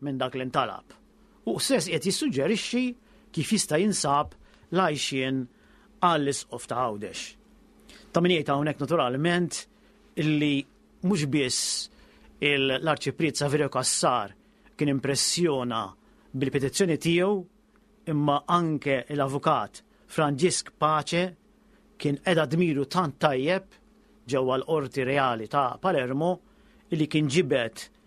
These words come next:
l-ammirazzjoni ta' kulħadd, naturalment huwa wkoll għen u kkonvinċa l ta' madwar l-Arċisqof Ajroldi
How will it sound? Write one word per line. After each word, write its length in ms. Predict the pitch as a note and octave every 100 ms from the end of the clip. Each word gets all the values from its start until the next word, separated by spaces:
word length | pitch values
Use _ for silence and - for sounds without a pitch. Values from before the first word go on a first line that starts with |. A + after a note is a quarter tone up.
| -
l-ammirazzjoni 640 | D3+ D3 D3 C#3 - E3 C#3+
ta' 100 | G3
kulħadd, 680 | F#3 C#3+ D#3 G#3 G#3+ - - _ _ -
naturalment 720 | F#3+ G3 F#3+ C3+ D3 E3 F3+
huwa 140 | C3+ B2
wkoll 400 | B2+ F3 C3 A#2+ - _
għen 340 | C#3 D3+ F#3 G#3 F#3+ _ _ _ C3+
u 80 |
kkonvinċa 640 | C3 C#3+ C3+ D3+ C3+ C#3 B2 - _
l 80 | C#3
ta' 120 | C#3
madwar 440 | C#3 C#3 C#3 A#2+ G#2+ _ _ -
l-Arċisqof 440 | C#3 E3+ C3 C3
Ajroldi 500 | G#3 C#3 C3+ C3+ D3+